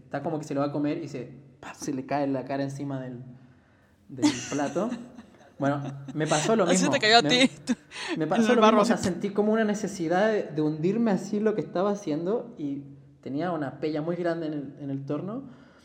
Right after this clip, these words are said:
Speaker 1: y lo único que hice fue como poner mi cara adentro, así como, ¿sabes? Como, ah, tipo, es esto. Y
Speaker 2: <laughs> ¿Sí le
Speaker 1: y me
Speaker 2: pusiste adentro?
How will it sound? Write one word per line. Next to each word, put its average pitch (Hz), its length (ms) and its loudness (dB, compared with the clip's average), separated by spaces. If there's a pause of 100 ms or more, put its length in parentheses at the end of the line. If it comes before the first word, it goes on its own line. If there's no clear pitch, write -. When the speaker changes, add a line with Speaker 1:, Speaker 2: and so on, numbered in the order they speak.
(340)
Speaker 1:
y 156 280 -4
lo 151 100 0
único 196 220 -2
que 202 100 -4
hice 202 160 -4
fue 202 180 -4
como 202 240 -6
poner 180 280 -6
mi 190 120 -4
cara 190 240 0
adentro, 170 340 0
así 135 160 -8
como, 135 460 -6
¿sabes? 156 200 -4
Como, 135 440 -6 (480)
ah, 156 500 -6 (140)
tipo, 151 300 -8
es 180 180 -4
esto. - 420 -10 (840)
Y 156 340 -4
Speaker 2:
<laughs> - 1800 -4
¿Sí - 100 -8
le 311 100 -4
Speaker 1:
y - 20 -10
me - 60 -2
Speaker 2:
pusiste - 260 0
adentro? 233 260 -2